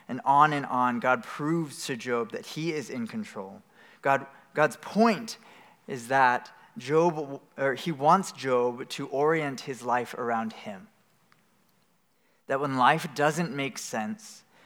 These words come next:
Job must interpret life according to God's character and person, not the other way around. We saw that in response to God's glorious revelation of his power and his authority in the world,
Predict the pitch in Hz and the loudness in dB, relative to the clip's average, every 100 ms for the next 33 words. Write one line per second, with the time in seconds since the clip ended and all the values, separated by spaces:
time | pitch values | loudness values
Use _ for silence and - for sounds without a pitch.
0 | _ _ _ _ 123 151 170 180 147 156 | _ _ _ _ -2 4 6 6 2 -2
1 | 139 - 131 - 170 170 180 135 131 123 | -2 -4 -6 -2 0 2 2 2 0 -2
2 | 131 - 139 139 135 127 135 131 143 - | -8 -4 -2 -2 -6 -4 0 4 2 0
3 | - 127 110 117 110 113 107 117 104 - | -6 -6 -6 -8 -8 -8 -8 -10 -12 -12
4 | 104 104 - - _ 127 131 135 143 123 | -14 -14 -18 -20 _ 0 0 0 -4 -4
5 | 117 110 104 101 101 - - - _ _ | -4 -4 -6 -8 -12 -14 -16 -20 _ _
6 | _ _ _ _ _ _ _ _ 127 131 | _ _ _ _ _ _ _ _ -12 -10
7 | - 135 139 139 143 - - 127 123 135 | 2 6 8 8 4 -10 -2 0 0 -2
8 | 131 127 - 139 151 120 - 139 127 127 | -2 -4 0 6 6 4 -2 -2 0 0
9 | - - 131 143 170 165 156 135 139 127 | -4 -6 0 2 4 2 0 0 0 0
10 | 127 127 - 120 113 113 - - 113 117 | -2 -4 -4 -6 -6 -10 -6 2 4 4
11 | 120 110 117 110 113 - 113 117 117 120 | 2 0 -4 -6 -10 -6 -4 -4 -4 -6
12 | 123 127 113 107 101 101 | -6 -8 -8 -10 -10 -14